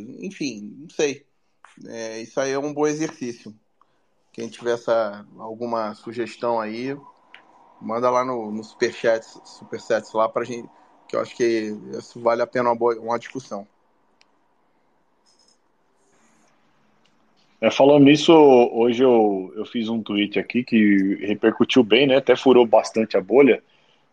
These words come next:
Speaker 2: É, eu não sou nordestino, mas hoje eu virei, tá? Eu, eu sou um transnordestino e eu agora estou fazendo mais ativamente a campanha para que o Nordeste se torne autossuficiente, porque afinal,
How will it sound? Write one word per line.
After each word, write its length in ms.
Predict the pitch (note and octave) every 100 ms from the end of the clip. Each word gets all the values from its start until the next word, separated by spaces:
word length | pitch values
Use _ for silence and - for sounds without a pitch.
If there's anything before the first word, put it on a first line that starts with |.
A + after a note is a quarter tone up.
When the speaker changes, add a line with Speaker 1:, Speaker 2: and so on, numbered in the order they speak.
| _
Speaker 2:
É, 400 | A2+ A2+ A2+ A2
eu 120 | - F3+
não 140 | A3
sou 200 | D3+ D#3+
nordestino, 560 | D3 B2 A#2 - C#3+ D#3
mas 200 | D#3 B2+
hoje 260 | D3 C#3+
eu 180 | D#3 D3+
virei, 340 | C#3 C3 E2 - _
tá? 220 | - E2 E2+
Eu, 440 | E2 F2 E2+ E2+
eu 140 | - F#2+
sou 200 | - G#2+
um 40 |
transnordestino 960 | G#2 G#2+ A#2 A#2 A2 G2+ - - G2+ C3 - _ _ _ _ _ _ -
e 60 | F#2+
eu 140 | G#2+
agora 320 | G#2 G2 A2
estou 360 | A2 - A2+ A#2+
fazendo 600 | - C3 A2 B2+ B2 F#2+ - - _ _ -
mais 340 | F2+ G2 A2+
ativamente 580 | A#2 A#2+ A2+ G2+ A2+ C3
a 40 |
campanha 440 | - B2 - A2+ B2+
para 200 | C3+ C#3
que 140 | -
o 40 |
Nordeste 460 | D3 D3+ A#2 B2 -
se 80 | C#3+
torne 340 | - B2+ C#3+
autossuficiente, 720 | C3+ C3+ - D#3+ - - G2+
porque 140 | - G2+
afinal, 500 | - G#2 A2 B2